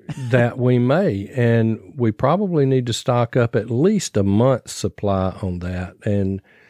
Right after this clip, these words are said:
I know we have more than a month's supply of sugar here, and we suggest that for anybody and everybody. But if you're putting it into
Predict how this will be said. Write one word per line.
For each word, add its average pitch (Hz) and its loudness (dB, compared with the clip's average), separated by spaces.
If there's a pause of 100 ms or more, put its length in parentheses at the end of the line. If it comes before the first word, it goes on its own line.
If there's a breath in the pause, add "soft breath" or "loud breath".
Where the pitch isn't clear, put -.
(400 soft breath)
I 117 2
know 120 6
we 120 4
have 117 4
more 107 4
than 113 2
a 107 2
month's 107 2
supply 104 0
of 104 -2
sugar 107 0
here, 104 -2
and 98 -2
we 101 2
suggest 98 -2
that 104 0
for 95 -6
anybody 98 0
and 98 0
everybody. 107 0
But 92 -4
if 95 -4
you're 123 2
putting 170 2
it 135 4
into 120 2